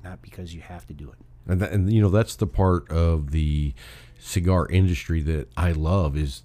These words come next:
Speaker 2: meeting the people who are passionate about it.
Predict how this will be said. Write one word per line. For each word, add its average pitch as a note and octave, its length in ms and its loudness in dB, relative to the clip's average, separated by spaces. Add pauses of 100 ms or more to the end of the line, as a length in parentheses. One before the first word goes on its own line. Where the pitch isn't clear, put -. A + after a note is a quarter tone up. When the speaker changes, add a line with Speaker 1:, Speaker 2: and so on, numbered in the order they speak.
Speaker 2:
meeting G2+ 440 4
the E2+ 80 0
people G#2 400 2
who E2+ 140 2
are D2+ 100 0
passionate C2+ 580 -6
about C2 300 -6
it. - 180 -14